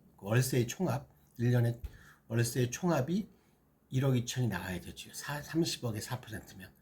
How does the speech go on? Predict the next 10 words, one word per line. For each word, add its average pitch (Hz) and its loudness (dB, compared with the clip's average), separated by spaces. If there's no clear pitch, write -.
그러니까 - -8
일억 139 4
이천의 135 0
월세가 113 0
나와야 104 0
삼십억인데 120 0
우리나라는 135 4
거꾸로 202 -2
돼 104 -6
있어요. - -10